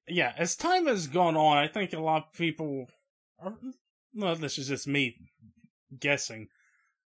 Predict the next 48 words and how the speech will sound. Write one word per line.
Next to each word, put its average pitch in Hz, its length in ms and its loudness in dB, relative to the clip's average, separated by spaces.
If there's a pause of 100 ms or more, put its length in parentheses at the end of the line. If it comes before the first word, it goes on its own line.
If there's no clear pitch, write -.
(220)
that 160 200 -2
I 190 100 -2
think 269 200 -2
a 233 60 -4
lot 180 180 -2
of 165 60 -12
people 180 240 -2
are 160 40 0
a 147 40 -2
little 170 160 -2
bit 160 180 -2
more 139 140 -4
higher 160 340 4
on 127 160 2
Age 123 220 -4
of 123 100 -4
Ultron, 123 640 2 (560)
uh, 113 380 -2
now. 131 380 -2 (100)
Like 254 160 -2
you 185 60 -6
said, 110 260 -8
yeah, 135 220 -6
it 131 120 -10
still 185 260 2
has 147 260 0
some 147 140 2
of 135 100 -2
its 123 140 -4
problems, 117 640 0 (340)
but 151 100 -10
there's 175 160 2
a 127 60 -2
lot 135 440 4
of 131 100 0
really 131 200 -2
good, 127 340 0
fun 131 240 -4
stuff 123 320 -2
here. 127 140 2
A 131 40 2
lot 165 220 4
of 151 80 0
stuff 156 240 0
that 131 220 -2
foreshadows 151 680 0
future 151 460 -4
events 147 520 -2